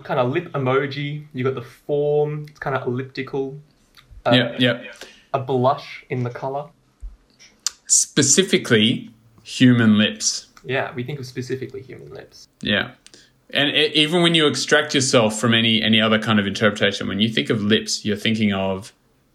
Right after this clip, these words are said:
Speaker 2: human lips.
Speaker 1: Although, I think
Speaker 2: So
Speaker 1: when
Speaker 2: I
Speaker 1: you think of
Speaker 2: suspect
Speaker 1: the
Speaker 2: bu-
Speaker 1: animal kingdom, uh, it gets
Speaker 2: Mm.
Speaker 1: dubious with, with some animals, but I think, you know, apes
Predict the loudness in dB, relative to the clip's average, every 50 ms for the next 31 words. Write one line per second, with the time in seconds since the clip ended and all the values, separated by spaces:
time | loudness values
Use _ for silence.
0 | _ _ _ _ _ _ _ _ _ -6 0 2 4 4 4 2 0 0 0 -2
1 | -2 -4 -6 -6 -6 -8 -12 _ _ _ _ _ _ _ _ _ _ _ _ _
2 | _ _ _ _ _ _ _ _ -4 -4 -4 -4 -4 -2 0 0 0 0 0 -2
3 | -4 -4 -4 0 2 4 6 6 4 4 2 2 4 2 2 2 2 0 0 0
4 | -2 -4 -8 -6 -6 -4 -4 -4 -4 -6 -6 -10 -12 -16 _ _ _ _ _ _
5 | _ _ -14 -14 -10 -8 -8 -6 -6 -6 -4 -4 -4 -4 -2 0 0 2 4 4
6 | 6 6 6 6 4 4 0 -4 -6 -2 -2 0 0 -2 -4 -4 -6 -6 -6 -4
7 | -2 -2 -2 -2 -2 -2 -2 -2 -2 -2 -4 -4 -4 -4 -6 -6 -6 -6 -10 -10
8 | -12 -12 -8 -6 -4 -4 -4 -6 -4 -4 -4 -4 -4 -6 -12 -14 -12 -12 -14 -16